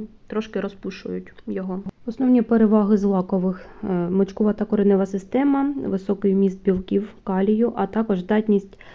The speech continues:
зростати практично в будь-якому типі ґрунту. Капустяні сидерати, е, окрім потужних коренів, е, м,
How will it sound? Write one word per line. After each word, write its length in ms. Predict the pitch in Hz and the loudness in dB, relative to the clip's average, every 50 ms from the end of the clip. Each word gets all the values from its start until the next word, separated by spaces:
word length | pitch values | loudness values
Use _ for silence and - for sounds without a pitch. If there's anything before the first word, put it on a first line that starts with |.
| - - - | -20 -12 -4
зростати 560 | - 185 208 214 208 214 - 254 254 247 226 | 0 2 2 2 2 0 0 0 2 2 0
практично 640 | 220 - 208 196 - - 247 247 - - 214 202 196 | -2 -2 -6 -6 -2 -2 -2 -2 0 0 2 2 2
в 40 | |
будь-якому 680 | 185 185 226 254 226 214 196 196 - 214 226 220 196 190 | 2 2 2 2 4 2 0 2 2 4 4 4 4 2
типі 360 | 190 190 190 190 190 190 180 165 | 0 0 -2 -2 0 -2 -8 -6
ґрунту. 360 | 165 165 165 160 160 - - 160 160 - _ _ _ _ _ - - - | -6 -4 -4 -6 -6 -6 -10 -12 -12 -12 _ _ _ _ _ -20 -18 -10
Капустяні 580 | - 226 226 226 247 233 - 277 240 233 233 226 | -6 -4 -4 -4 -4 -2 2 4 6 6 6 6
сидерати, 600 | 226 - 233 214 214 220 214 202 202 196 - - | 4 4 4 6 6 6 4 4 0 0 0 0
е, 180 | 190 180 190 185 - - - 190 - | 0 0 0 -2 -4 -6 -6 -2 -2
окрім 460 | 185 180 - 208 - 208 208 196 196 | 0 0 0 0 2 4 4 4 4
потужних 500 | 185 185 - 208 202 214 196 208 202 196 | 0 -2 -4 -2 -2 0 0 0 0 0
коренів, 640 | 196 202 190 190 190 185 185 180 180 175 175 - - | 0 0 0 2 2 2 2 2 2 0 -4 -8 -14
е, 320 | 202 202 208 220 - 202 185 | -12 -12 -12 -10 -8 -4 -2
м, 220 | 175 175 180 185 | 0 0 0 -2